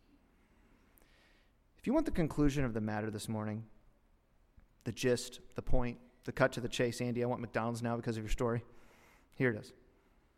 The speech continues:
The reason for these labels is the same reason for everything Satan does in this world. That's it. That's it. All right, have a nice day. Thanks for coming today. No. <laughs> We say, "Well, hold on, Andy. What's Satan's objective?" If you believe it or not,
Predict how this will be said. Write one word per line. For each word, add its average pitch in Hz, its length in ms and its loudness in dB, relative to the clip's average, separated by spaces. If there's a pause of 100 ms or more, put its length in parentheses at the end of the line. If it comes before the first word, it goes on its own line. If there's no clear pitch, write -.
(600)
The 117 80 -4
reason 170 280 6
for 185 100 4
these 180 180 4
labels 104 520 -4 (960)
is 110 120 -6
the 117 80 -4
same 143 300 2
reason 117 280 0
for - 180 -12
everything 117 400 -4
Satan 107 340 -10
does 101 260 -10
in 95 80 -10
this 101 200 -12
world. - 220 -14 (280)
That's 185 200 6
it. 139 180 0
That's 139 220 0
it. 113 120 -4
All 160 80 8
right, 165 60 10
have 180 120 10
a - 20 6
nice 175 180 6
day. 143 160 6
Thanks 143 220 -2
for - 60 -12
coming 139 200 0
today. 117 260 -2
No. 117 160 4 (320)
<laughs> - 80 2 (1160)
We 151 80 0
say, 185 100 8
"Well, 185 240 10
hold 208 160 10
on, 170 160 8
Andy. 117 240 0 (1300)
What's 170 200 4
Satan's 175 300 4
objective?" 104 400 -6 (2250)
If - 80 -12
you 143 40 -6
believe 262 220 4
it 202 60 8
or 151 80 8
not, 131 340 6